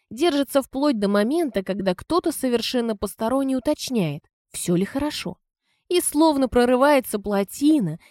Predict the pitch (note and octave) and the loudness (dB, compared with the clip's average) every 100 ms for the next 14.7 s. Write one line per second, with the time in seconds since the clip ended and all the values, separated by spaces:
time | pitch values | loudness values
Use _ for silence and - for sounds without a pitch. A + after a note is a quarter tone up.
0 | _ A#3+ B3+ D#4 F4 C#4+ C#4+ C#4+ D4 D4+ | _ 0 4 6 6 4 2 2 2 0
1 | C#4+ - D#4+ E4 A3+ F#3 F#3 F3 - C#4 | 0 -4 0 2 2 -2 -2 -2 -4 0
2 | E4+ D#4 _ _ - E4+ D#4+ G#3+ G#3 - | 0 0 _ _ -6 0 4 4 2 0
3 | A#3+ - G3 F3 D3 - - _ _ _ | -4 -4 0 0 0 -6 -16 _ _ _
4 | _ - D#4+ F4+ G4 C4+ F#3 C#4 A3+ A3 | _ -8 -2 2 2 0 2 4 4 2
5 | B3 G3+ G3+ - A3+ C4 B3 E3 D3 - | 0 2 0 -2 -6 -4 -4 -4 -6 -12
6 | _ _ _ - E3+ D#3+ F#3 D#4 - - | _ _ _ -8 -6 -4 0 0 -2 -4
7 | C#4 B3+ A#3+ - A#3+ _ _ - A#3+ - | -2 -2 -6 -8 -8 _ _ -6 -4 -2
8 | B3 B3+ C4 B3+ D4 - C4 A3 E3+ F#3 | 0 2 2 2 0 0 0 0 2 2
9 | F3+ E3 E3+ F#3+ C4+ B3 F#3+ F#3 A3+ A#3 | 2 2 0 0 0 -2 -4 -2 0 2
10 | A3+ D3+ E3 C#3+ - _ _ _ _ _ | 2 2 -4 -4 -10 _ _ _ _ _
11 | _ _ _ - C#4+ C#4 C#4 C#4 C4 A#3+ | _ _ _ -10 -4 -2 -2 -2 -2 -4
12 | C4 B3 - - G3+ F#3+ F3+ F3+ _ _ | -4 -4 -6 -4 -4 -4 -6 -8 _ _
13 | _ _ _ - D#4+ C#4+ D#4 D4 B3 A3+ | _ _ _ -6 -2 2 2 4 2 0
14 | - A#3+ B3 A#3 A3 C4+ | -2 -2 0 0 0 0